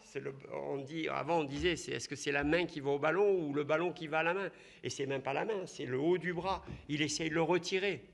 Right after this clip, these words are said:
Ah, franchement. Et nous, contre, contre, contre l'Estac,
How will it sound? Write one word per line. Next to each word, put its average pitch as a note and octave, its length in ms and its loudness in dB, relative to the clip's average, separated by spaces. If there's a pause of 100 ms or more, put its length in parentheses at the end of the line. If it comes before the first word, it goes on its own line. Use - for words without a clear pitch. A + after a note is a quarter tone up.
(420)
Ah, - 180 -20
franchement. B2 540 -6 (720)
Et A2 140 -2
nous, C3+ 180 0
contre, B2+ 380 -4
contre, C3 640 -4
contre - 340 -2
l'Estac, D3+ 640 4